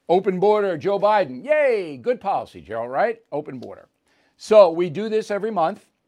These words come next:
In the month of February, one hundred sixty-five thousand migrants were engaged by Border Patrol agents, up sixty percent since February two thousand twenty-one,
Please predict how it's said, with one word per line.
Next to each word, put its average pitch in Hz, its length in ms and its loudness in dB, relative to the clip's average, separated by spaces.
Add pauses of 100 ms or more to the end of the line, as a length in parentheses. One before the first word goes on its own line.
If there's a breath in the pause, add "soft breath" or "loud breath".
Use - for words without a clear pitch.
(360 soft breath)
In 180 200 0
the 190 60 -4
month 190 200 0
of 202 80 -8
February, 180 440 2
one 196 240 2
hundred 240 320 -2
sixty-five 226 800 -6
thousand 254 880 2
migrants 247 880 0 (200)
were 147 140 -8
engaged 165 540 -4
by 190 160 -4
Border 180 240 -8
Patrol 175 400 -12
agents, - 580 -16 (480 soft breath)
up 175 160 4
sixty - 800 -6
percent 247 640 -4 (1040)
since 156 320 -8
February 185 420 0
two 175 160 -8
thousand 147 400 -6
twenty-one, 110 540 -20